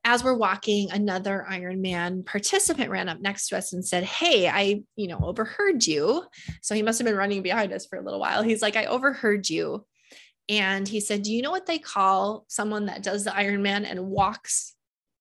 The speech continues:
through the finish?" And I was like, "Mm, no, what?"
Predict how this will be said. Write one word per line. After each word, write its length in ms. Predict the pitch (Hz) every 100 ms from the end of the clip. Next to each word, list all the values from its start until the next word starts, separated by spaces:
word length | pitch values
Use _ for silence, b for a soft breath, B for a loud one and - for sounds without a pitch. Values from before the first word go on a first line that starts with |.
| _
through 180 | - 220
the 100 | 220
finish?" 640 | 226 240 262 285 - - - _ _ b b b b _ _ -
And 140 | 240 240
I 120 | 240
was 180 | 233 240
like, 220 | 254 247
"Mm, 520 | 285 330 330 330 320 277
no, 600 | 226 220 220 233 220 208
what?" 540 | 208 202 - - -